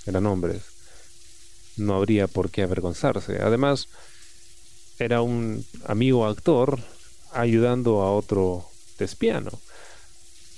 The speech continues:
No tendría por qué haber nada raro ni incómodo, ¿verdad? Mientras Chris rasuraba la espalda de Henry,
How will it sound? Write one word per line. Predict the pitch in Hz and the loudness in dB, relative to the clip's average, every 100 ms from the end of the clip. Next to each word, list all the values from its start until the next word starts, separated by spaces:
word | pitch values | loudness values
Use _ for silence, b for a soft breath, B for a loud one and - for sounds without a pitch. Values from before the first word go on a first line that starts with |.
| - - - | -18 -18 -4
No | 117 | -2
tendría | 117 104 104 110 104 | 0 0 2 2 2
por | - 95 | 0 0
qué | 101 | 2
haber | 95 92 90 | 2 0 -2
nada | 92 95 87 85 82 80 - - - - - - | 0 0 0 -4 -8 -10 -16 -20 -18 -18 -18 -4
raro | 101 110 95 87 | 0 0 0 0
ni | 87 82 82 | -2 -6 -6
incómodo, | 87 190 147 85 82 | 0 2 2 0 -2
¿verdad? | 87 95 123 143 - - - - - - - - - B B B B - | 0 2 2 0 -6 -18 -18 -18 -18 -18 -18 -18 -18 B B B B -2
Mientras | 120 113 110 107 | 0 2 0 0
Chris | - 123 117 | 2 2 4
rasuraba | 123 113 - 107 107 | 2 2 2 4 4
la | 107 | 4
espalda | 101 - 107 107 104 | 0 0 -2 2 4
de | 98 98 | 4 2
Henry, | - 113 113 127 | 0 0 2 2